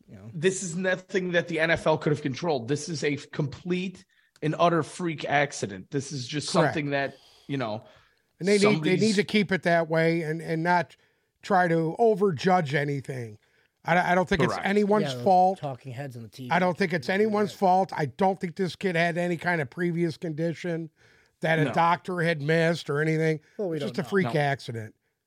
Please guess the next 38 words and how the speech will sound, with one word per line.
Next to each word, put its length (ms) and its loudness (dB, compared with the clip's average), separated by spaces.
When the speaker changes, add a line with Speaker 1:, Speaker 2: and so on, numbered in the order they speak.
Speaker 3:
You 80 -4
know? 120 0
Speaker 1:
We 60 -4
don't 120 -2
know. 60 -2
Speaker 2:
Agree. 180 -4
And 100 0
I 80 4
think 240 -2
it'll 180 2
go 180 2
down. 380 0
I 100 -4
think 180 -6
it's 160 -6
gonna 160 -2
go 160 0
in 60 -2
the 60 -2
books 300 -4
as 80 -16
one 140 -4
of 40 -6
those 240 -4
things. 320 -6
Um, 360 -2
obviously, 840 0
uh, 380 0
another 380 2
thing, 340 0
of 180 -4
another 320 2
minuscule 600 0
thing 300 -6
in 80 -6
everyone's 460 -8
mind 360 -6
is 340 -6